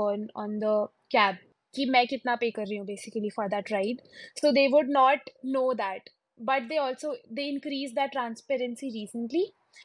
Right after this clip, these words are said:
But there's another model where there is another app, InDrive. उस पे क्या होता है कि you post in, this is your origin, this is your destination.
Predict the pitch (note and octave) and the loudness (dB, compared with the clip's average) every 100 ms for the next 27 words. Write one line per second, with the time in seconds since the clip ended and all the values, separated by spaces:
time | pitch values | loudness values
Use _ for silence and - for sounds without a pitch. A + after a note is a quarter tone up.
0 | _ C#4 D4 D#4 D#4+ F4 C4+ B3 D4 C4+ | _ 8 10 10 8 6 4 2 0 0
1 | B3 E4 D#4+ C4+ B3+ C#4 C#4+ C#4 D4+ C#4+ | -2 0 0 0 2 0 0 -2 0 0
2 | A#3 C4 C#4+ A3+ A3+ - - A#3 A3+ A3+ | -2 -2 -4 -2 -4 -6 -8 -8 -6 -4
3 | G#3+ E4+ _ _ _ - A3+ - D#4 E4 | -4 -6 _ _ _ -12 -12 -6 0 2
4 | D4 A#3 C4 D4+ F4 D#4 - - C4+ D4+ | 2 2 -2 -2 -4 -4 -8 -8 -6 -6
5 | - C4+ B3+ B3+ - D#4+ E4+ F4+ C#4 - | 2 4 4 2 -4 -2 -2 -4 -4 -4
6 | D4+ C#4 C#4 C#4 B3+ - A#3+ A#3+ G#3 C4 | -4 0 2 2 0 -4 -2 -2 -2 -6
7 | C#4 B3 C4 A#3+ B3 A3+ - - A#3 G#3+ | -6 -6 -4 -2 -2 -4 -8 -10 -8 -8
8 | - C#4 | -6 -6